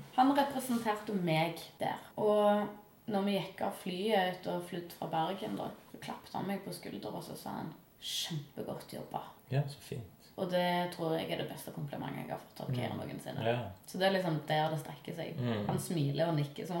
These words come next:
Speaker 1: oftest.
Speaker 2: Ja.
Speaker 1: Men han pleier ikke å si sånn,
Speaker 2: Nei, det er
Speaker 1: «Å,
Speaker 2: sant.
Speaker 1: dette er et fantastisk verk.» Han kjøpte jo et verk av Hansi en gang.
Speaker 2: Mm,
Speaker 1: Da tenker
Speaker 2: ja,
Speaker 1: jeg
Speaker 2: ja.
Speaker 1: det er vel kanskje den aller største, aller største komplimentet.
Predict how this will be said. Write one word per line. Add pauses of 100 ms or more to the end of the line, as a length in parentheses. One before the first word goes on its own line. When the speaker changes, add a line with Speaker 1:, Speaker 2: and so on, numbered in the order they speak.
Speaker 1:
oftest. (320)
Speaker 2:
Ja. (120)
Speaker 1:
Men
han
pleier
ikke
å
si
sånn, (180)
Speaker 2:
Nei,
det
er
Speaker 1:
«Å,
Speaker 2:
sant.
Speaker 1:
dette
er
et
fantastisk
verk.» (540)
Han
kjøpte
jo
et
verk
av
Hansi (640)
en
gang.
Speaker 2:
Mm,
Speaker 1:
Da
tenker
Speaker 2:
ja,
Speaker 1:
jeg
Speaker 2:
ja.
Speaker 1:
det
er
vel
kanskje (520)
den (200)
aller
største, (220)
aller
største
komplimentet.